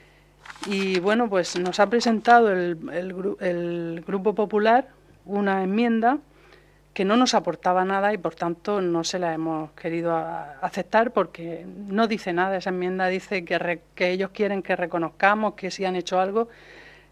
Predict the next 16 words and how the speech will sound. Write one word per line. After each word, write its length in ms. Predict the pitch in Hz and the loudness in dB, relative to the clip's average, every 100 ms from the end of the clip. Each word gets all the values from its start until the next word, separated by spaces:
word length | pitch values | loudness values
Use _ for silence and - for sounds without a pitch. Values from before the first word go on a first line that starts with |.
| _ | _
Pensamos 420 | 196 185 233 240 | 2 6 4 4
que 140 | 202 | 2
no 120 | 185 196 | 0 0
han 100 | 208 | -2
hecho 260 | - 196 | -2 -2
nada. 340 | 190 214 214 240 | 2 2 0 0
Es 100 | 208 | 0
más, 480 | 196 196 220 - - - - | 0 0 -2 -4 -14 -20 -10
se 260 | - - 214 | -2 4 6
ha 80 | 233 | 6
disminuido 880 | 262 226 202 185 202 220 202 254 254 _ - | 4 2 0 0 0 0 0 -2 -4 _ -8
el 160 | 190 | -8
presupuesto 760 | 175 175 170 147 185 - 254 254 - | -6 -8 -4 -2 -2 2 2 2 -4
en 160 | 190 | -4
los 100 | 170 | -4
museos, 680 | 160 156 - 254 202 147 | -4 -4 2 4 2 -2